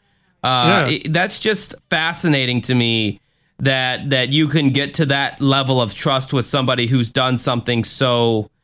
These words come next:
Speaker 1: uh, messed up like that. You know, if it was, like, a bank robber or something like that, that's different. But this guy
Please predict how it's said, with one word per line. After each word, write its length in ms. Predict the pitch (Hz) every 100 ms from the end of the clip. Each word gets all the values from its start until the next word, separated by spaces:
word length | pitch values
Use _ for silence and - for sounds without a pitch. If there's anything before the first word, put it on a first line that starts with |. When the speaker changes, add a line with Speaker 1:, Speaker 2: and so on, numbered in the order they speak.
| _ _ _ -
Speaker 1:
uh, 400 | 113 104 98 82
messed 400 | 120 131 117 -
up 200 | 127 -
like 260 | 127 107 104
that. 400 | 113 107 98 -
You 240 | - 139 139
know, 40 | -
if 280 | 143 208
it 80 | 285
was, 120 | 277
like, 120 | 294 214
a 60 |
bank 400 | 139 131 143 143
robber 440 | 147 131 131 127 123
or 40 |
something 300 | 123 139 135
like 200 | 131 127
that, 340 | 135 127 123 127
that's 200 | 220 -
different. 440 | 190 202 151 120
But 100 | 127
this 160 | 233 -
guy 440 | 240 233 214 -